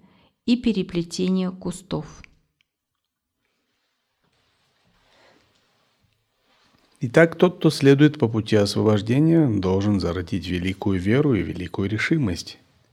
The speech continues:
Speaker 2: И держать в уме эту решимость настолько, чтобы она превзошла сансарную дайву,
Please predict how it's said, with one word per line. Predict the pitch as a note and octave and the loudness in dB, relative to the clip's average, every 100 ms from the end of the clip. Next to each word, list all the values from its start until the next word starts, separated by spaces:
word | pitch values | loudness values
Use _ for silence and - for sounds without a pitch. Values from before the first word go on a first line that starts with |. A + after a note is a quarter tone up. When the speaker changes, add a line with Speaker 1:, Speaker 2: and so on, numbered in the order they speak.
| _ _ | _ _
Speaker 2:
И | A2+ | -8
держать | F#2+ F#2+ G#2 G2 A#2 A#2 | -4 0 0 4 4 2
в | A2+ | 0
уме | A2 C3 B2+ | 2 4 2
эту | A#2 G2 | 0 -4
решимость | F#2+ - F#2 F#2+ C#3 - | -6 -6 -6 -4 -6 -8
настолько, | - F#2 - F#2+ G#2 C3+ D#3 - - - - - - | -6 -6 -4 -4 -2 -4 -6 -8 -20 -20 -20 -20 -20
чтобы | - - B2+ A#2+ A#2+ | -20 2 4 6 4
она | A2+ A#2+ C#3 C#3 - | 4 2 2 -2 -4
превзошла | - A#2+ A2 A2+ A2+ - C#3 D#3+ A2+ - - _ - _ _ _ _ A2 _ _ _ _ _ _ _ _ _ _ _ _ | 0 0 0 -2 -2 2 2 4 0 -4 -18 _ -20 _ _ _ _ _ _ _ _ _ _ _ _ _ _ _ _ _
сансарную | - C3 B2 - C3+ B2 A#2 G#2 | 0 2 4 6 6 8 6 6
дайву, | F2 D#2+ D#2 | 4 0 -2